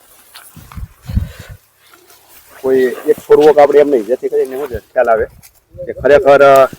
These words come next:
ફ્લાવરિંગ કેવું છે ઈ. અત્યારે થોડોક તડકો છે કે આપણે જોવામાં છે થોડું લાગે, પણ અત્યારે તમે જોઈ શકો છતાં.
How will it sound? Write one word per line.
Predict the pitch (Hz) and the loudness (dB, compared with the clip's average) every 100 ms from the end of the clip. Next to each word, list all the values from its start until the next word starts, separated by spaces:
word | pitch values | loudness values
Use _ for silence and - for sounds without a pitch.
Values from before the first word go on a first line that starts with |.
| _ _ _ - - - | _ _ _ -20 -20 -10
ફ્લાવરિંગ | - 131 135 107 | 0 2 2 0
કેવું | 139 123 | 0 0
છે | 117 | -2
ઈ. | 117 - _ _ _ _ _ _ _ _ _ _ _ _ _ - | -6 -6 _ _ _ _ _ _ _ _ _ _ _ _ _ -12
અત્યારે | 123 120 | -8 -6
થોડોક | 131 123 131 | -6 -8 -8
તડકો | - - 147 | -6 -4 -4
છે | - | 0
કે | - | 2
આપણે | - - - - - - - - - - - | 2 0 0 0 0 -2 -4 -6 -8 -10 -4
જોવામાં | 123 123 113 | -2 -2 -6
છે | 117 | -12
થોડું | 120 123 | -8 -6
લાગે, | 127 135 - - - - - - _ _ | -6 -8 -12 -20 -20 -20 -20 -20 _ _
પણ | 107 113 | -12 -10
અત્યારે | 113 113 117 | -6 -6 -6
તમે | 110 | -6
જોઈ | 113 | -6
શકો | 101 101 | -8 -16
છતાં. | - - | -18 -14